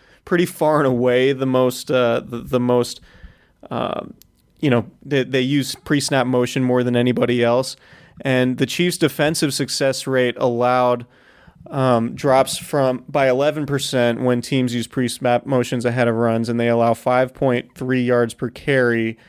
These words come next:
instead of four point five yards per carry when there is no motion. So given the fact that the forty-niners use motion so heavily,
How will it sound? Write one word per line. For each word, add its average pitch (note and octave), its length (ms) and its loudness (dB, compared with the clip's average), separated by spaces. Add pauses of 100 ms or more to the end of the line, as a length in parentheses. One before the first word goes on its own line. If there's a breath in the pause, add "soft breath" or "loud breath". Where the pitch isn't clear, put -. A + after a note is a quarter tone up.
(280 soft breath)
instead B2 360 -2
of A2+ 80 -4
four B2+ 180 -2
point A#2+ 300 -4
five A#2+ 260 2
yards A#2 220 0
per B2 120 -6
carry A2+ 300 -2
when A#2 220 0
there A#2 160 2
is A#2 180 -2
no A2+ 220 0
motion. A2+ 540 -4
So C3 340 2
given D#3+ 560 0
the C#3 80 2
fact B2+ 320 2
that C3 100 0
the C3 80 -8
forty-niners B2 720 0
use B2 220 -2
motion A#2+ 360 -2
so A#2 220 0
heavily, B2+ 640 2